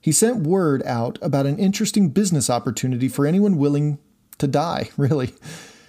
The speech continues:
Before he knew it, he had Lombard and Italian sellswords along with his thousand-strong force already. But there was another presence on the peninsula who answered the call too. See, some of this will sound familiar to you, but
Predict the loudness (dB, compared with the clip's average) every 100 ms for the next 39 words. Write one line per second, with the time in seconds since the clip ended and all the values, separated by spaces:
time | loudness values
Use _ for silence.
0 | _ 0 2 4 4 2 2 2 2 0
1 | 2 0 0 0 0 2 0 0 0 0
2 | 0 0 0 0 0 0 0 0 -4 -8
3 | -20 -20 -2 2 2 2 0 0 -4 -8
4 | _ -2 0 2 2 2 0 0 0 0
5 | 0 0 0 0 0 0 -2 -2 -6 -12
6 | _ _ _ _ _ _ _ -2 2 2
7 | 2 2 2 0 0 0 2 0 0 -2
8 | -2 -2 -2 -2 -2 -4 -8 -2 0 2
9 | 0 -2 -2 -2 -4 -4 -4 -4 -8 -16
10 | _ _ _ _ _ _ _ _ _ -12
11 | -4 0 2 2 2 2 2 0 2 0
12 | 0 0 0 0 -2 -4 -4 -2 -4